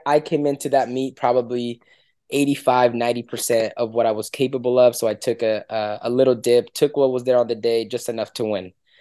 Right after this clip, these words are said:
Um, and then when I, I knew that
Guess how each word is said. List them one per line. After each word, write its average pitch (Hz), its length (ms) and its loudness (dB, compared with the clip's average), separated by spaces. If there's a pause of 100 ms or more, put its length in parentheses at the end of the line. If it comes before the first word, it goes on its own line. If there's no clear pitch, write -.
(960)
Um, 143 540 6
and 156 200 0
then 180 480 6 (180)
when 139 640 2
I, 135 520 0
I 131 80 -2
knew 147 240 0
that 156 420 4